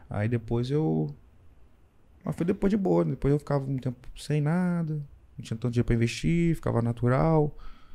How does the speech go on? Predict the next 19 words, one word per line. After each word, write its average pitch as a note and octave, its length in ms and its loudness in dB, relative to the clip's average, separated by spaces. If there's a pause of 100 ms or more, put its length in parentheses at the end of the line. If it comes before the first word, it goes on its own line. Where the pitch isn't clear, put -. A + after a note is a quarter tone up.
(280)
Não B2 80 0
ficava C#3+ 200 4
ciclando. A#2 840 6
Depois A2 260 4
que A#2 100 2
eu A#2 80 6
comecei A#2 240 2
em A#2 40 4
dois A2 120 6
mil A2+ 100 4
e - 20 -4
quinze, C3 260 0
não E3+ 60 0
ficava D3+ 200 4
ciclando A2+ 520 4
o G#2 120 6
ano A2 140 8
todo, G2+ 500 6 (360)
entendeu? F#2+ 320 -2